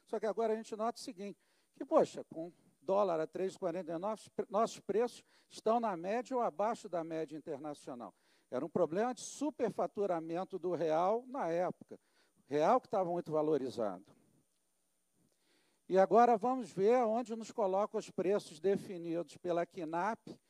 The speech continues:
em dólar. Bem, para as tabelas que foram divulgadas, nem todos os portos foram divulgados,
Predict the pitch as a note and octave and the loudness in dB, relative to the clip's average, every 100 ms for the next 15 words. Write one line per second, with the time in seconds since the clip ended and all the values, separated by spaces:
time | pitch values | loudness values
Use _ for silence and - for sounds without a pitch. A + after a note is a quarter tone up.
0 | _ _ - G3+ A3+ F3 F3+ C#3 G#2 - | _ _ -8 -6 2 4 6 4 0 -10
1 | - _ _ _ _ _ _ _ - - | -20 _ _ _ _ _ _ _ -20 -20
2 | _ _ _ _ _ E3+ F3 G#2 - _ | _ _ _ _ _ 0 0 -2 -14 _
3 | _ _ - E3 G3+ E3+ D3 D3+ C#3+ - | _ _ -4 0 2 2 2 0 -2 -2
4 | D3 D#3+ F3 E3+ - - E3 D3+ D3 C3+ | 0 2 2 2 -2 -6 0 0 0 -4
5 | C#3 B2+ E3+ E3 C#3 D#3 E3 - C#3+ B2+ | -6 -2 -2 -2 -4 -6 -8 -6 -6 -6
6 | C3+ - C#3 B2+ - - C#3 B2+ C3 C3+ | -14 -10 -6 -6 -6 -8 -8 -8 -12 -6
7 | F3+ F#3 | -2 -2